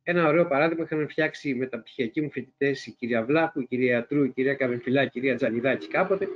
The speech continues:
που είχαν φτιάξει σπιτάκια και ξεκινούσαμε την παρανόηση των μαθητών, ας πούμε, ότι το μαύρο χρώμα απορροφά.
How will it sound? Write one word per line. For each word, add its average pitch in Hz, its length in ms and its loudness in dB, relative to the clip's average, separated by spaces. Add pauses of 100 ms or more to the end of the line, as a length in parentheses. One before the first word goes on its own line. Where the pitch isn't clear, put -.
(240)
που 226 60 -6
είχαν 190 260 0
φτιάξει 202 380 2
σπιτάκια 120 640 -2 (460)
και 202 100 -2
ξεκινούσαμε 208 560 0
την 185 120 0
παρανόηση 165 640 2
των 143 160 0
μαθητών, 131 580 -2
ας 131 100 -12
πούμε, 240 320 -2
ότι 185 300 -2
το 143 160 -2
μαύρο 185 300 2
χρώμα 233 220 2
απορροφά. 190 640 0